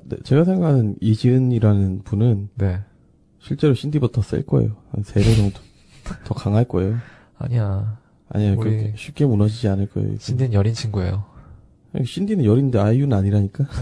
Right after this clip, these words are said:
Speaker 2: 아이유. 아이유 씨.
Speaker 1: 아이유 씨. 음.
Speaker 2: 아이유 씨 얘기 좀 더 해요. 딴 얘기하지 말고.
Speaker 1: 어,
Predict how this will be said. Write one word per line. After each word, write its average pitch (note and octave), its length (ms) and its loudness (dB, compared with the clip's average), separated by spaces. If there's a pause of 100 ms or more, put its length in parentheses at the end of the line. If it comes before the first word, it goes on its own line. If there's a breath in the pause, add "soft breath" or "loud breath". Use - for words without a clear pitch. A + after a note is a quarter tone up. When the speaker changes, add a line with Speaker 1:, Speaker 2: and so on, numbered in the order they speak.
(120)
Speaker 2:
아이유. G#2 420 -2 (720 soft breath)
아이유 G2+ 380 -10
씨. - 260 -16 (680 soft breath)
Speaker 1:
아이유 G#2 260 2
씨. G#2 360 -6 (140)
음. G#2 320 -14 (380)
Speaker 2:
아이유 A#2+ 240 2
씨 A#2 160 -2
얘기 G#2 140 2
좀 G#2 120 0
더 G#2+ 120 2
해요. A2+ 400 4
딴 A#2 140 -8
얘기하지 A2+ 260 -2
말고. - 340 -8
Speaker 1:
어, A2 40 -6